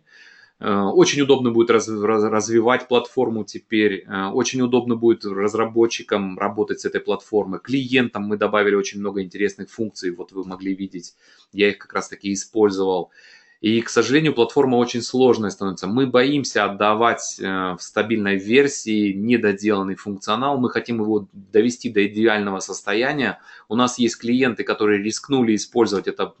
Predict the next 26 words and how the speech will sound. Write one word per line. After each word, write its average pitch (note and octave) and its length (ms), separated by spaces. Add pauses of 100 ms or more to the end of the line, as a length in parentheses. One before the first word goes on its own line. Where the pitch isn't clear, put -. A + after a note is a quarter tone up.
(160)
около G#2 280
двух G#2 260
тысяч - 380
клиентов, G2+ 560
которым G2 460
уже G2+ 180
установили G2+ 560
бета-версии. G2+ 800 (340)
Мы A#2+ 120
с - 80
ними B2 160
взаимодействуем. G#2+ 680
Я B2 180
на C3+ 80
своих A#2 240
проектах - 360
перешел G#2+ 420
полностью G2 420
на F#2+ 80
бета-версию. G2 680 (400)
Леша G#2+ 260
на G2 120
мне G#2 160
постоянно, F#2+ 500
как - 240
на F#2+ 520